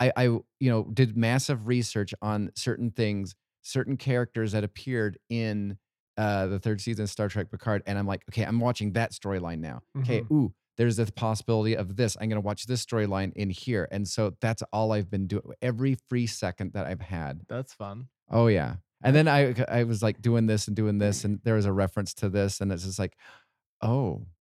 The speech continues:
Speaker 1: I'm gonna have to buy a book now." <laughs>
Speaker 2: Wow.
Speaker 1: So, yeah.
Speaker 2: You watch it on Paramount?
Speaker 1: Yeah,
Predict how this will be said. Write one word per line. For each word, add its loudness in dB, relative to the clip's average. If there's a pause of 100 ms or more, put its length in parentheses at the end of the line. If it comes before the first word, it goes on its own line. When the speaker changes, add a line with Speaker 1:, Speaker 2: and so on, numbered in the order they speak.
(800)
Speaker 1:
I'm 0
gonna 2
have 2
to -4
buy -4
a -6
book -4
now." -10 (260)
<laughs> 0 (1300)
Speaker 2:
Wow. 0
Speaker 1:
So, 4
yeah. 6 (160)
Speaker 2:
You 0
watch 2
it 2
on 0
Paramount? -2 (180)
Speaker 1:
Yeah, 2